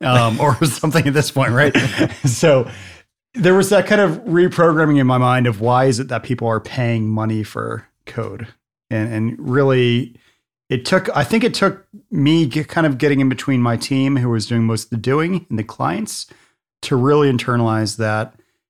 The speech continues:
people weren't just wanting to cut really large checks for lines of code. They, you know, there was a business outcome that I, I kind of always knew was there. I think we all know is there. But until I started to think about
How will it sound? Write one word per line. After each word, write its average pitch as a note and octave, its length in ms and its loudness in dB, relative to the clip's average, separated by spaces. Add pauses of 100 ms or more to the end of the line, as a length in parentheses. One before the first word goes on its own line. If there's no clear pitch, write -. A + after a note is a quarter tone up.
(200)
people D#3+ 360 0
weren't B2+ 240 0
just B2 180 -4
wanting A2+ 300 0
to G#2+ 80 -4
cut - 400 -6 (420)
really A#2 240 -2
large A2 400 -2
checks - 600 -10
for A2 500 -6
lines G#2+ 260 -6
of G#2+ 80 -10
code. - 280 -14 (600)
They, A2 600 -2
you A2+ 160 -10
know, G#2 120 -8
there A#2 220 -6
was A#2 140 -2
a A#2+ 40 -4
business C#3 420 -2
outcome A2+ 560 -4
that B2 280 -4
I, D#3+ 180 -2
I D#3+ 120 -2
kind A3 140 -2
of F#3+ 80 0
always C#3+ 260 2
knew B2+ 140 2
was A2+ 120 -2
there. A#2 180 0
I A#2 60 0
think A#2 160 -6
we A#2+ 80 -2
all G#2+ 120 -2
know G#2+ 220 -2
is G#2+ 120 -6
there. G2+ 340 -8
But A2 320 -6 (540)
until D#3+ 320 2
I D#3 60 4
started C3+ 280 0
to B2+ 100 0
think D3 360 -2
about A#2 420 0